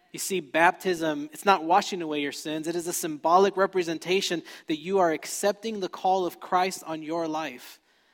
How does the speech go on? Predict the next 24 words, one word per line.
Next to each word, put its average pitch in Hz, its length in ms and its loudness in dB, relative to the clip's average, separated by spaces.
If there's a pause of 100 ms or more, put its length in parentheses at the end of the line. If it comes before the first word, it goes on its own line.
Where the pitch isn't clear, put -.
(360)
The 170 100 2
word 208 300 8
that 226 80 0
we 190 140 -2
use 196 300 -2
in 180 100 -2
the 165 80 -4
church 202 340 0
is 165 140 -2
repentance, 156 720 -4
and, 147 140 -8 (360)
and 170 80 0
oftentimes 202 500 2
there's 185 160 2
this 160 160 -4
negative 180 460 0
connotation 180 720 -4
that 147 140 -6
goes 165 220 0
along 165 260 2
with 165 120 -4
the 156 80 -6
word 156 200 -2
repentance. 147 760 -8